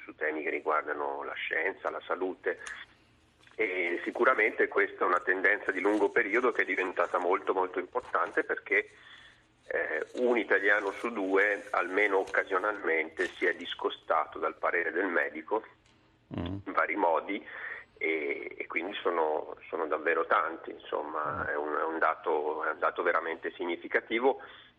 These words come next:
Speaker 1: che mette in luce, come dicevo, un fenomeno, una trasformazione proprio, eh, importante nel nostro rapporto con la salute,
Speaker 2: Mm.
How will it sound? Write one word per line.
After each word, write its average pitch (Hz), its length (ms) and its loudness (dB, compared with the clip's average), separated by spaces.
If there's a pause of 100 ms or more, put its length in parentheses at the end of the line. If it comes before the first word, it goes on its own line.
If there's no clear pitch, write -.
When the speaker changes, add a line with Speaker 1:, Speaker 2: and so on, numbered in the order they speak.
(140)
Speaker 1:
che 98 120 -2
mette 113 320 2
in 123 120 2
luce, 107 720 0
come 90 200 -2
dicevo, 98 400 0
un 85 100 -2
fenomeno, 87 680 2 (200)
una - 160 -4
trasformazione 95 920 2 (160)
proprio, 82 640 2 (560)
eh, - 460 -4
importante 95 720 2
nel 85 120 2
nostro 92 320 2
rapporto 95 520 2
con 92 120 0
la 90 160 4
salute, 107 680 0 (500)
Speaker 2:
Mm. 95 60 -6